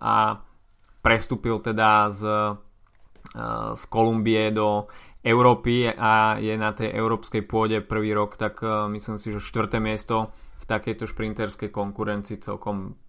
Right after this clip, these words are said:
pekný výsledok. A takisto piate miesto Mark Sorer z F D Ž, takže, o, taký trošku, taký trošku prekvapivé mená.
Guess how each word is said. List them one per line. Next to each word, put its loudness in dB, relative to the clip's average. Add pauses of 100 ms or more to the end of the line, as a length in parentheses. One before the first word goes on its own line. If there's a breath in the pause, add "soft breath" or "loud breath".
(120)
pekný 0
výsledok. 2 (560 loud breath)
A 8
takisto 2
piate 10
miesto 0
Mark 8
Sorer 2
z -12 (800)
F -4
D 0
Ž, 2
takže, -2 (560 soft breath)
o, -2 (160)
taký 2
trošku, 4
taký 0
trošku -2
prekvapivé 6
mená. 4